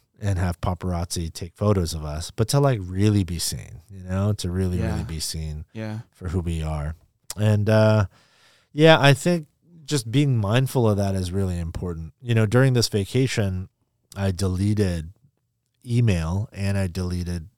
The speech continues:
Speaker 1: all social media from my phone for the first two weeks. And
Speaker 2: So on, all you had on it was, like, Angry Birds? <laughs>
Speaker 1: Yeah, and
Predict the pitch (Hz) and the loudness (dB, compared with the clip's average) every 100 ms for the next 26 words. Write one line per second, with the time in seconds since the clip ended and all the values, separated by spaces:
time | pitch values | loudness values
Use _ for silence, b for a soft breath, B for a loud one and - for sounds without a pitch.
0 | _ 87 90 - 90 82 82 85 90 76 | _ -12 -8 -4 -4 -6 -10 -12 -14 -14
1 | - 85 76 76 - 80 92 143 _ _ | -8 -8 -6 -10 -8 -4 -2 -2 _ _
2 | _ _ _ _ _ _ _ - - 104 | _ _ _ _ _ _ _ -20 -6 -6
3 | 87 - 87 - 104 82 85 - - - | -4 -6 -6 -4 -6 -6 -8 -10 -12 -12
4 | - _ _ _ _ _ - 104 95 92 | -14 _ _ _ _ _ -4 0 2 0
5 | 90 85 151 131 143 143 - 131 147 135 | -2 -2 0 2 2 2 2 4 4 4
6 | 143 131 139 127 120 107 113 143 190 226 | 2 2 0 -2 -4 -4 -4 -2 0 0
7 | 285 269 - - - - - - - 165 | 0 -2 -6 -8 -2 -2 2 0 2 -2
8 | - 220 - 170 185 151 135 - 139 147 | -2 -6 -4 -4 -4 -4 -6 -4 4 8
9 | 135 104 98 101 120 127 123 120 | 8 8 4 2 2 4 2 0